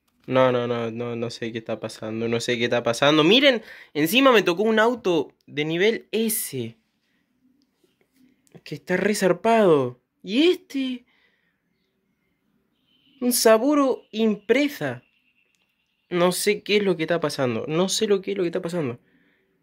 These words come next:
Acá, categoría A. Este autazo me tocó, amigos, este autazo me tocó.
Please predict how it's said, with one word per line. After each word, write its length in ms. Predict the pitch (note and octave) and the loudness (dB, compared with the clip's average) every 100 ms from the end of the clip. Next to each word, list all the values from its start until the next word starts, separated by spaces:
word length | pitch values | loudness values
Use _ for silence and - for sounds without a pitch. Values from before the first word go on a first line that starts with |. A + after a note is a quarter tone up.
| _ _ _ | _ _ _
Acá, 640 | - D3 F3+ G3+ G#3 - _ - | -8 -4 2 4 4 0 _ -8
categoría 720 | E3 E3+ F3+ A3+ A3 A#3+ E3 | -4 -2 0 2 4 6 4
A. 80 | - - - | 0 -14 -2
Este 380 | D#4 D#4 - A#3 | 2 2 2 2
autazo 560 | A3 G3 B3+ B3 A3 | 2 2 0 0 0
me 100 | G3+ | 0
tocó, 380 | F3+ F#3 F3+ F#3+ | 0 -2 2 2
amigos, 520 | F3+ F3 E3 C3 B2+ - | 2 0 -2 -2 -6 -8
este 300 | G#3+ G#3+ G3+ | -8 -6 -4
autazo 440 | F#3 F#3 G3+ - | -4 -4 -6 -4
me 140 | F3+ E3 | -4 -2
tocó. 500 | E3+ E3+ G3+ D#3+ | -2 2 2 2